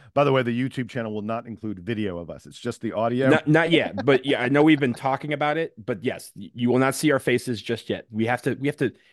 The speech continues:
Speaker 2: you know, leave something, uh, mysterious for you.
Speaker 1: <laughs> Right. Exactly.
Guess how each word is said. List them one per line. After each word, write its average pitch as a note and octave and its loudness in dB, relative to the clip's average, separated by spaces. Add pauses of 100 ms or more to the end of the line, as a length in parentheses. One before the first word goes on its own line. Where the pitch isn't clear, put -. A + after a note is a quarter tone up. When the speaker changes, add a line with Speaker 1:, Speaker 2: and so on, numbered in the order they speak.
(180)
Speaker 2:
you B2+ 0
know, G#2+ 0
leave A#2+ 0
something, A#2 0 (140)
uh, F#2+ -4
mysterious G#2+ -4
for - -10
you. - -8 (120)
Speaker 1:
<laughs> - -20
Right. B2+ -6
Exactly. - -12